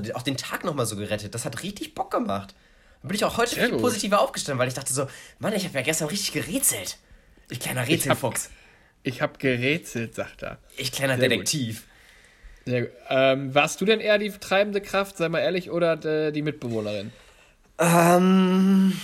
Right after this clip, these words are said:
Speaker 1: ich würd sagen,
Speaker 2: Oder
Speaker 1: es war
Speaker 2: hielt sich
Speaker 1: rela-
Speaker 2: das die, hielt sich das die Waage?
Speaker 1: Ich würde sagen, es hielt sich die Waage. Es gab aber eine Stelle, da hat sie richtig rasiert. Also, da war die Mitbewohnerin on fleek. Also, da hat die das so weggerätselt und da war ich nur so, „Boah,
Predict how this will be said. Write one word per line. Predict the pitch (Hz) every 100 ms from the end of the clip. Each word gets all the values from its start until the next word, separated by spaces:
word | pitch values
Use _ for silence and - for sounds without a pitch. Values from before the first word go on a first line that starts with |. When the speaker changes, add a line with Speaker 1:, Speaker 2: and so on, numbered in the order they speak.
| - -
Speaker 1:
ich | 156
würd | 151 -
sagen, | 135
Speaker 2:
Oder | -
Speaker 1:
es | 160
war | 202
Speaker 2:
hielt | -
sich |
Speaker 1:
rela- | 214
Speaker 2:
das | 214 -
die, | 208 185 -
hielt | - 185
sich | 190 180
das | 165 -
die | 151 131
Waage? | 117 127 143 127 120
Speaker 1:
Ich | 123
würde | 165
sagen, | 151 151
es | 156
hielt | - 202 247
sich | 233 -
die | 147
Waage. | 139 180 208
Es |
gab | 202 170
aber | 156 -
eine | 147 220
Stelle, | 214 - 185 190 208 202 - - - - - - -
da | 123
hat | -
sie | -
richtig | 156 156 156 131
rasiert. | 139 117 104 95
Also, | - 120 123 113 104 - _ -
da | - -
war | 202
die | 233
Mitbewohnerin | 208 202 175 190 180 165 170
on | 151 160
fleek. | - 165 151
Also, | 135 117
da | 98
hat | 151
die | 190
das | 127 -
so | 120 92
weggerätselt | 214 - 139 101 110 107 160 170
und | 151
da | 131
war | 135
ich | 131
nur | 139
so, | 131 -
„Boah, | - - 127